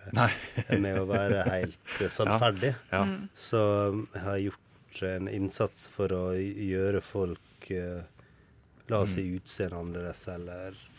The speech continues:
Speaker 1: forskjellige ting
Speaker 2: Ja.
Speaker 1: annerledes, da.
Speaker 2: Ja.
Speaker 3: Mm, nemlig.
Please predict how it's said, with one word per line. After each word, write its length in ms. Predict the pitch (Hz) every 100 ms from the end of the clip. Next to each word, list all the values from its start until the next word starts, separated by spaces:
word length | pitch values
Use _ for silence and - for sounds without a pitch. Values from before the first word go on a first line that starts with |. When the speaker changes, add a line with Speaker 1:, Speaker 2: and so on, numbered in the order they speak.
| - - -
Speaker 1:
forskjellige 560 | - 107 95 90 90 90
ting 140 | 98 90
Speaker 2:
Ja. 60 | 95
Speaker 1:
annerledes, 320 | 98 95 95
da. 80 | 104 - -
Speaker 2:
Ja. 120 | 98 - - -
Speaker 3:
Mm, 160 | 190 180
nemlig. 300 | 175 180